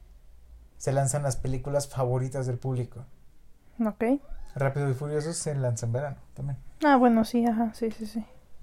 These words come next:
Speaker 1: No sé si se han dado cuenta de eso.
Speaker 2: Sí.
Speaker 1: La Llorona se estrenó en abril.
Speaker 2: <gasps> Jebus.
Speaker 1: Fue la única que dijeron, "Sí, mira, tú, tú no. Tú no aplicas para este".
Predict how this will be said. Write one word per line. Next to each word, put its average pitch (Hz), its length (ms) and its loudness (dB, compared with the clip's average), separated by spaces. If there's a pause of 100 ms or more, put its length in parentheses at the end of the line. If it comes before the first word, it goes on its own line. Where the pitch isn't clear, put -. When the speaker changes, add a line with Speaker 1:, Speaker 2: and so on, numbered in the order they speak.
(380)
Speaker 1:
No 135 100 -2
sé 123 100 4
si 123 100 -4
se 113 120 -4
han 104 60 -2
dado 107 200 -2
cuenta 123 260 -4
de 180 80 -2
eso. - 140 -8 (580)
Speaker 2:
Sí. 233 180 0 (160)
Speaker 1:
La 143 180 4
Llorona 165 560 4 (180)
se - 160 0
estrenó 127 360 2
en 110 80 2
abril. 107 380 0 (160)
Speaker 2:
<gasps> 320 240 -2 (140)
Jebus. 233 400 4 (280)
Speaker 1:
Fue 139 120 -4
la 131 120 4
única 135 220 0
que 131 100 -4
dijeron, 127 360 0
"Sí, 139 140 -4
mira, 131 240 -2
tú, 143 300 -10
tú 160 140 -10
no. 117 160 -8 (1000)
Tú 175 100 2
no 160 100 8
aplicas 139 580 4
para 110 200 2
este". - 280 -2